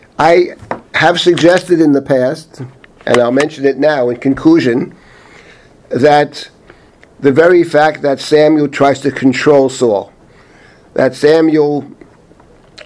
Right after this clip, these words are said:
tries to manipulate Saul, that Samuel tries to undercut the kingship of Saul, when you try to control the other person,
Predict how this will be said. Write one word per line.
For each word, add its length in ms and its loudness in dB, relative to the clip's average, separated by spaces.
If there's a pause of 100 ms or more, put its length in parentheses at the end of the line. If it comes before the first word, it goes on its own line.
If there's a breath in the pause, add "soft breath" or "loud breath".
(180)
tries 280 0
to 140 0
manipulate 640 0
Saul, 380 -4 (840 soft breath)
that 180 -2
Samuel 360 0
tries 300 -2
to 140 -4
undercut 460 -2
the 100 -6
kingship 480 0
of 140 -4
Saul, 400 -2 (920 soft breath)
when 140 -4
you 100 2
try 320 2
to 480 -2 (720)
control 500 2
the 180 0
other 180 -2
person, 480 -4